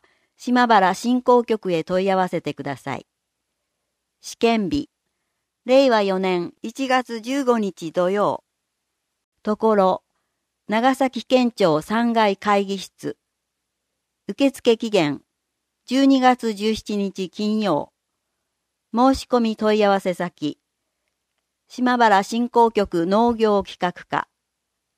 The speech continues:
電話、六二の三六一零。令和四年度学校給食調理員。受付期間、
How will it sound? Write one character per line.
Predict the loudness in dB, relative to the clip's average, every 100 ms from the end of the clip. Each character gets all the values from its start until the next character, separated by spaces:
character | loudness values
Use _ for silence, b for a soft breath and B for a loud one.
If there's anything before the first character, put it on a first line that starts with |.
| _ _ _
電 | -2 -2 -2
話、 | -2 -4 -6 _ _ -4
六 | -4 -2 -2
二 | 0 0
の | -2 -4 _ _
三 | -2 0 2
六 | 2 0 -2
一 | -4 -4 -8
零。 | -8 -8 -12 _ _ _ _ _ _ _ _ _ _ _ _ _ _ _ _ _ _ _ _ _ _
令 | 2 4 4
和 | 4
四 | 0 0
年 | -2 0
度 | 0 -2 0
学 | -4 -4 2
校 | 4 4
給 | 0 -4
食 | -2 -4 -4 -6
調 | -2 -2 -2
理 | -2
員。 | -4 -6 _ _ _ _ _ _ _ _ _
受 | -8 -2 -2
付 | -2 -6 -6
期 | -8
間、 | -6 -6 -8